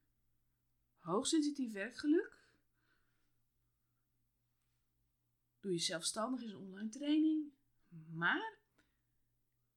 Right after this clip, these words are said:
ik bied je ook nog de mogelijkheid om één op één met mij te werken voor een speciale prijs. Maar daar kom ik bij de volgende aflevering op terug. Want zoals ik al zei,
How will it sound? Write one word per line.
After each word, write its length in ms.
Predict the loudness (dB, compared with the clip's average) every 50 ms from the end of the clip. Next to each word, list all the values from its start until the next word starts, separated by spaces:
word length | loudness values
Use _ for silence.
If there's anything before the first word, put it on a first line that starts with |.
| _ _ _
ik 200 | -12 -10 -4 -2
bied 220 | -2 -2 -2 -4
je 100 | -6 -4
ook 240 | -2 0 0 2 4
nog 540 | 6 6 6 6 4 0 -4 -8 -10 -16 _ _ _ _ _ _ _ _ _ _ _ _ _ _ _
de 120 | -4 0
mogelijkheid 880 | 2 2 2 2 0 -2 -4 -6 -6 -6 -6 -4 -4 -4 -6 -6 -8 -8
om 180 | -8 -8 -8 -8
één 260 | -6 -4 -2 0 0
op 160 | -2 -4 -4 -6
één 220 | -4 -2 -2 -2
met 160 | -2 -4 -6
mij 240 | -12 -12 -10 -10 -12
te 120 | -12 -14
werken 400 | -16 -14 -14 -14 -14 -16 -18 -20
voor 180 | -18 -14 -14 -10
een 80 | -8 -8
speciale 600 | -8 -8 -8 -6 -6 -6 -6 -6 -8 -10 -10 -10
prijs. 600 | -12 -12 -14 -16 -16 -16 -14 -12 -12 -12 -12 -14 _ _ _ _ _ _ _ _ _ _ _ _
Maar 120 | -14 -8
daar 180 | -6 -6 -4 -2
kom 220 | -2 0 2 2
ik 140 | 2 0 -2
bij 140 | -6 -8 -8
de 80 | -8
volgende 440 | -8 -4 0 2 2 2 2 0 -2
aflevering 600 | -4 -6 -8 -8 -8 -8 -8 -8 -10 -14 -16 -16
op 160 | -16 -16 -14 -12
terug. 540 | -10 -8 -2 0 0 0 0 -4 -16 -18 _ _ _ _ _ _ _ _ _ _ _ _ _ _ _ _ _ _ _ _ _ _ _ _ _ _ _ _ _
Want 120 | -6 -4
zoals 180 | -2 -2 -2 -2
ik 100 | -2 -4
al 80 | -6
zei, 360 | -4 -4 -4 -4 -4 -6 -8